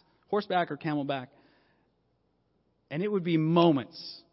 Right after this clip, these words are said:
moments to decide whether or not you were gonna live or die in that moment. And you look at this picture, and at, in that time they would have had Roman fortresses, which not as robust and stone-like and, you know, all these things, but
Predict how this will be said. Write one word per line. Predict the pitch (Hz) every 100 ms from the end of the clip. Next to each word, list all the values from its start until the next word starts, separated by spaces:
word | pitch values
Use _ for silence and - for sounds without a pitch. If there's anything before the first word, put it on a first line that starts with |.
| _ _ _ _ _ _ _ _ _ -
moments | 127 180 220 226 214 -
to | 180
decide | 151 - 147 139 127
whether | 139 151
or |
not | 143 139
you | 135
were | 131
gonna | 123
live | 113 123 117
or |
die | 104 101 95
in | 90
that | 85
moment. | 90 87 - _ _ _ _ _ _ _ _ _ _ _ _ _ _ _ -
And | 175
you | 208
look | 311 294
at |
this | 214 -
picture, | 240 247 - 156 139 160
and |
at, | 156 156 _ _
in | 175 220
that | 202 175
time | 185 165 165
they | 147
would | 175
have | 170
had | 147 139
Roman | 127 151 165 143
fortresses, | - 151 - 127 - 104 98 - _ _ -
which | 160 - - _ _ -
not | 160 214 233
as | 190 170 -
robust | 139 156 143 165 180 190 -
and | 156 143 -
stone-like | - 170 175 170 156 156 151 156 -
and, | 143 135
you | 143
know, | 147
all | 143 143
these | 139 -
things, | 135 131 123
but | 127